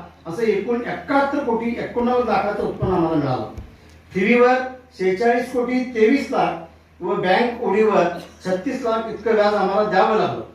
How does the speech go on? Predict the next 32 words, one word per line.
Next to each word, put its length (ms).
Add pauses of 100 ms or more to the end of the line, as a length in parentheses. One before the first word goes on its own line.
(520)
तर 240
व्यवस्थापनाच्या 760
इतर 380
बाबीवर 380 (480)
बारा 380
कोटी 440
ऐंशी 280
लाख 200
इतका 260
खर्च 220
झालेला 420
असून 400 (460)
एक 360
कोटी 300
पन्नास 680
लाख 360
बुडीत 260
कर्ज 340
निधीची 320
तरतूद 400
सुद्धा 400 (260)
आम्ही 220
केलेली 280
आहे. 300 (380)
व्यवस्थापन 640
खर्चाचे 640
खेळत्या 340
भांडवलाचे 460
प्रमाण 440 (480)
एक 260
पॉइंट 340
छप्पन्न, 640